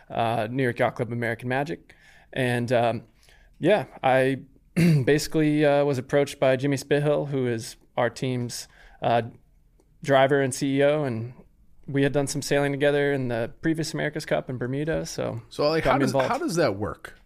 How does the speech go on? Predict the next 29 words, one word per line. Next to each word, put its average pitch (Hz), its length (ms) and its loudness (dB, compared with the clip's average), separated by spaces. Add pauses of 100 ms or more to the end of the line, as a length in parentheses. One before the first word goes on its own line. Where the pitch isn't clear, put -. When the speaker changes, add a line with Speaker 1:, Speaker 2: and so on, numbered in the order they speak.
Speaker 2:
Like, 123 160 -4
how 147 140 2
do, 175 100 0
how 165 160 2
do 190 60 4
you 196 80 0
just, 170 200 4
like, 135 140 4
<laughs> - 180 -6
find 120 260 0
your 117 120 2
way 113 200 2
onto, 107 280 -2
like, 98 100 -2
one 104 120 2
of 101 40 0
these 95 160 -2
world-class 95 720 -6
sailing 85 360 -6
teams? 69 220 -12
Like, 92 100 -2
I 107 80 4
know 117 340 6
Jimmy 117 240 0
Spithill. 101 500 -4
Speaker 1:
Yeah. 156 360 8
Speaker 2:
And 143 80 8
it's 120 100 0
like, 104 180 0